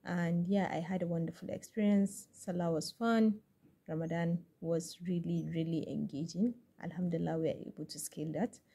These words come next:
If you're seeing my face for the very first time, my name is Zainab Said Idris and I make engaging videos on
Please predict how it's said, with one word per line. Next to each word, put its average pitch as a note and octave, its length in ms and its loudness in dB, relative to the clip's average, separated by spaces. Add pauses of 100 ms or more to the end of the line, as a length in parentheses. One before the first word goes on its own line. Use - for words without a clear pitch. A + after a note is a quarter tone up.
(580)
If G3+ 160 -8
you're G3 80 2
seeing A3+ 360 4
my F3+ 140 6
face F3+ 360 -2
for E3+ 100 -10
the D#3+ 100 -2
very E3 200 4
first E3 320 -6
time, F3 220 0
my D#3+ 120 0
name E3+ 180 0
is D#3 160 -4
Zainab F3+ 320 0
Said - 480 -4
Idris A#3+ 400 2
and E3 160 -2
I D#3+ 80 -2
make F3 380 0
engaging E3+ 500 -2
videos G#3 520 4
on D#3+ 300 -4